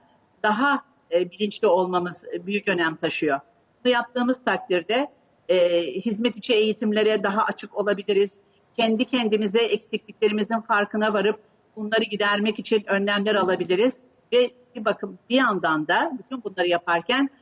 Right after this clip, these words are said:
hakikaten programlamamız açısından da hem kendimizi hem işimizi gücümüzü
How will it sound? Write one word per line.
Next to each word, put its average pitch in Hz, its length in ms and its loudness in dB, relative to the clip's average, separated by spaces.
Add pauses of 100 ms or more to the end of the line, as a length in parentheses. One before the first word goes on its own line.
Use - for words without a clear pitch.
(160)
hakikaten 226 580 -2
programlamamız 196 840 -2
açısından 170 600 -2
da 170 180 2
hem 214 160 -4
kendimizi 180 600 -2
hem 226 220 0
işimizi 196 420 -8
gücümüzü 190 360 -10